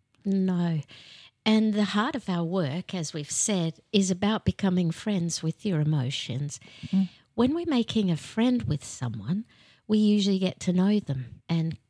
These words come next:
Speaker 1: come to understand them. So let's get to know a little bit about
Speaker 2: Mm.
Speaker 1: emotions so that we can come to understand them.
Speaker 2: I think a good place to start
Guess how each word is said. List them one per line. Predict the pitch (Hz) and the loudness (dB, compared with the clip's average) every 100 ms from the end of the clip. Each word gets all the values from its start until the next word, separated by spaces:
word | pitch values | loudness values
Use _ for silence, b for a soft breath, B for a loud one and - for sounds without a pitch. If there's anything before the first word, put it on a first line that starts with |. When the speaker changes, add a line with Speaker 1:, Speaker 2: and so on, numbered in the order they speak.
| _ | _
Speaker 1:
come | 180 180 175 | 0 0 0
to | 170 | -2
understand | 160 160 151 - - 165 175 175 | 0 0 -2 -4 0 2 2 2
them. | 151 147 B B B B B _ | 2 -2 B B B B B _
So | - - 208 196 | -12 0 4 6
let's | 190 220 302 - - | 4 2 0 -4 -8
get | 175 - | -8 -4
to | 170 | 0
know | 156 156 | 2 2
a | 151 | 0
little | 160 160 | 0 -2
bit | 156 147 | -2 -4
about | - 147 180 | -4 2 4
Speaker 2:
Mm. | |
Speaker 1:
emotions | 165 170 175 - 135 - | 6 4 0 -2 -6 -10
so | - - 160 | -10 -6 -4
that | 160 | -4
we | 160 165 | -4 -4
can | - 170 | -2 -6
come | - 151 | -2 -2
to | 160 151 | 0 -2
understand | 151 151 - 151 151 160 | 0 -2 -4 -2 0 0
them. | 160 175 - - B B - | 0 -2 -8 -20 B B -2
Speaker 2:
I | |
think | 190 285 | 0 0
a | 262 | 2
good | 196 190 | 4 2
place | - 185 160 | 2 2 2
to | - | -2
start | - - 160 147 - - | -4 2 4 4 2 -4